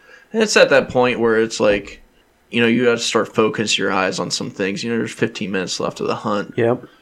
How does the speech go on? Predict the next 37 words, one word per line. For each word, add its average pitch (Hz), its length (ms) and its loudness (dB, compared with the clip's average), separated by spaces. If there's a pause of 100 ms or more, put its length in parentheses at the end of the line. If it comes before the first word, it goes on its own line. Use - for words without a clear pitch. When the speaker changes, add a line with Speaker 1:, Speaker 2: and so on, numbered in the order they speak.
(360)
Speaker 1:
And, 95 260 -6
uh, 87 400 0 (300)
I'm 123 180 -4
looking 156 240 0
all 127 120 -2
around, 131 320 -2
looking 131 180 -4
all 120 100 0
around, 123 320 -2
and 120 80 -4
I 120 60 -4
don't 117 160 -6
see - 160 -4
anything. 120 480 -4
And 120 120 -6
finally 120 360 -4
I - 20 0
look - 260 -4
up, 120 360 0 (640)
and - 100 -10
he 113 60 -4
starts 110 340 -2 (260)
brushing 117 340 2
out 113 220 2
behind 110 420 -4
that, 98 240 -4 (440)
the - 120 -12
trees 135 440 2
in 101 100 -10
front 117 220 -2
of 117 60 -6
me, 110 120 -4
'cause, - 220 -8
like, - 260 0 (640)
my 123 200 4
entire, 123 480 6
like, 117 440 2